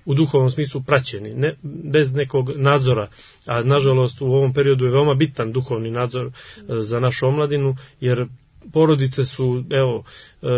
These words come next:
moja supruga radi od devet do pet i tako redom, mnogi, mnogi ljudi rade neko čudno radno vrijeme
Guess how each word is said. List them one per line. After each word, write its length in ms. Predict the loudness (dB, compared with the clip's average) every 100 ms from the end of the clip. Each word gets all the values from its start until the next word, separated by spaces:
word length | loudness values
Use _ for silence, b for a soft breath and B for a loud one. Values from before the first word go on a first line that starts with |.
| 0 -2
moja 400 | -2 2 2 2
supruga 380 | 0 0 2
radi 220 | 4 4 2
od 120 | 0
devet 320 | 4 4 4
do 100 | 0
pet 500 | 2 2 2 -6 -20 _ _ _ b b -10
i 120 | -6
tako 320 | -2 0 2
redom, 380 | 6 6 4 -4 -6 -2
mnogi, 460 | 2 2 0 -6 B B
mnogi 280 | 0 2 2
ljudi 340 | 2 2 2 2
rade 420 | 2 0 -2 -2
neko 320 | -4 -6 -10
čudno 360 | -2 0 0 0
radno 260 | 0 -2
vrijeme 400 | -2 0 0 -2